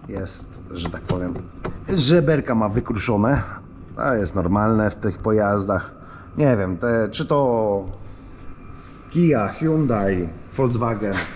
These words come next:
wszystkie te skraplacze lecą tak po upływie sześciu, siedmiu lat. Dobra, możesz na dół. Co w zamian otrzymujemy za taką kwotę jeszcze? Benzynowy silnik. To jest benzyna jeden sześć chyba, tak?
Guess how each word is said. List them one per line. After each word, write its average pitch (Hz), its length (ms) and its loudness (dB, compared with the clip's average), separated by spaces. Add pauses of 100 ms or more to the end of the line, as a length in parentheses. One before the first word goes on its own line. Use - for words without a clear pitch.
(280)
wszystkie 135 280 -4
te 104 100 2
skraplacze 95 520 -2
lecą 92 420 2 (420)
tak 107 140 0
po - 140 2
upływie 104 580 4 (120)
sześciu, - 380 -4
siedmiu 98 320 2
lat. 87 300 0 (340)
Dobra, 143 220 2
możesz 156 300 2
na 135 140 2
dół. 185 240 6 (1600)
Co 202 400 4 (140)
w 120 80 -4
zamian 151 360 2
otrzymujemy 123 680 2
za 107 120 0
taką 117 280 0
kwotę 117 540 0
jeszcze? 85 420 -2 (180)
Benzynowy 117 640 4
silnik. 98 400 2 (1300)
To 107 120 4
jest 123 300 4
benzyna 117 460 2
jeden 131 220 2
sześć 131 240 -2
chyba, - 200 -2
tak? - 160 -4